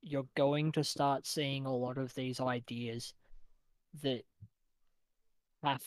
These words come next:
to have a r-, or have to be flushed out for those, for seven, eight, and nine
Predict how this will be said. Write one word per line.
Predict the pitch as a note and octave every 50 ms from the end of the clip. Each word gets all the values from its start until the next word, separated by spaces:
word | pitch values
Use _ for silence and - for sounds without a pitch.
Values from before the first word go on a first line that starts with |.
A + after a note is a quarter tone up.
| - -
to | - D3+ C#3 B2+ -
have | C#3+ C3+ C3 C3 B2 B2+ -
a | F#3+ C#3+ C#3
r-, | C3 B2 B2+ C3 - - _ _ _ _ _ _ _ -
or | - C3 C3 - - -
have | D3+ D3 - -
to | - D#3+
be | D3 C#3+ C3+ B2+
flushed | - - - D#3+ C3+ A#2+ - - - - -
out | - D3 C#3 C3 B2+ - _ _ - _ _ _ _ _ _ _ _ _ _ _ _ _ -
for | - D3+ D3 C#3+ C#3
those, | C3+ C#3 C3+ C3+ C3 B2+ B2+ - - - - _ _ _ _ _ _ _ _ _ _ _ -
for | - D#3 D#3 D3 C#3+ C#3+ C#3 C#3 C3 B2 B2 - - _ _ _ _ _
seven, | - - - - C#3 C3 C3+ C3+
eight, | B2 B2+ C3 C3 - - -
and | C3+ C3 B2+
nine | B2+ B2 B2 B2 B2+ B2 B2 B2 B2